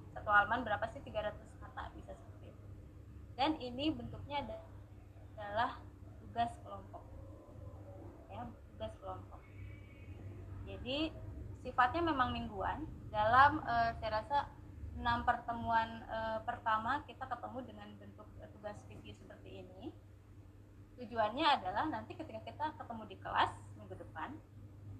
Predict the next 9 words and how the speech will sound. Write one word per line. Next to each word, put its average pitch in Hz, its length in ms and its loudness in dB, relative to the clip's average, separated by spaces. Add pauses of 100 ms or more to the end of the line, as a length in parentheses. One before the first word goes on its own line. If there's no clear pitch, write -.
(140)
kalian 240 320 4
sudah 247 240 2
tahu 302 160 10
apa 262 240 6
yang 262 240 2
akan 240 160 -6
kita 214 160 -8
diskusikan. - 560 -12 (960)
Dan 208 400 2